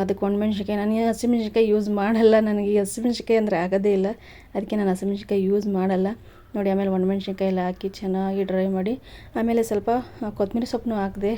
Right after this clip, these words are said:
ಟೇಸ್ಟ್, ಆ, ಎಣ್ಣೆಲಿ ಸ್ವಲ್ಪ ಫ್ರೈ ಮಾಡಿದ್ರೆ ಚೆನ್ನಾಗಿರುತ್ತೆ, ಟೇಸ್ಟ್ ಬಿಟ್ಕೊಳ್ಳುತ್ತೆ ಅಂತ ಅಂದ್ಬಿಟ್ಟು. ಲಾಸ್ಟಲ್ಲಿ ಉದುರಿಸಿದ್ರೆ ಅದೇನು ಟೇಸ್ಟ್ ಬರಲ್ಲ. ಫಸ್ಟೇ ಎಣ್ಣೆಲಿ ಹಾಕಿ ಅದನ್ನ ಚೆನ್ನಾಗಿ ಫ್ರೈ ಮಾಡಬೇಕು ನೋಡಿ. ಆಮೇಲೆ ವಾಂಗಿಬಾತ್ ಪೌಡ್ರ್ ಹಾಕಿ ಅದನ್ನ ಸ್ವಲ್ಪ ಎಣ್ಣೆಲಿ ಸ್ವಲ್ಪ ಸ-, ಫ್ರೈ ಮಾಡಿ, ಆಮೇಲೆ ಅದನ್ನ ಸ್ವಲ್ಪ ತಿರುಗಿಸ್ಬಿಟ್ಟು,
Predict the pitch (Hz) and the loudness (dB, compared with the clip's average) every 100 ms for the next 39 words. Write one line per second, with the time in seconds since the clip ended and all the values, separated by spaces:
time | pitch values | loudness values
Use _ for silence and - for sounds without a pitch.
0 | - 202 202 - 208 202 202 196 208 220 | -2 -2 -4 -6 -4 2 6 6 6 4
1 | 240 240 - 226 208 214 208 208 214 190 | 2 0 0 2 4 4 4 2 2 0
2 | - - 214 214 196 196 196 214 214 208 | -4 -4 -2 0 0 -2 0 -2 0 -4
3 | - 220 208 208 202 196 190 185 185 214 | 0 2 2 0 -2 -2 -4 -4 -4 -6
4 | - - - - 196 208 214 233 220 220 | -6 -18 -14 0 2 4 4 4 4 4
5 | 226 208 196 202 196 196 190 180 180 202 | 4 4 4 2 0 -2 0 -2 -2 -4
6 | 208 - 269 214 208 208 196 196 277 285 | -8 -2 0 2 2 0 0 -2 -8 -10
7 | - - - 214 214 208 202 202 196 202 | -14 -20 -4 -2 0 0 0 0 0 2
8 | 190 190 214 190 185 185 196 196 190 - | 0 0 0 0 0 0 2 2 0 -6
9 | - - 247 196 196 196 196 190 190 180 | -20 -12 -4 0 0 0 0 -2 -2 -4
10 | 185 226 - - - - 214 254 226 214 | -4 -8 -12 -20 -18 -6 -2 0 0 0
11 | 202 196 208 202 190 202 - 190 190 220 | 0 0 -2 -4 -6 -6 -6 -8 -4 0
12 | 208 202 196 247 294 - - - - 214 | 2 2 0 0 -2 -10 -20 -14 -6 -2
13 | 214 208 254 233 220 214 220 214 - 196 | 0 0 0 2 -2 0 0 0 -2 2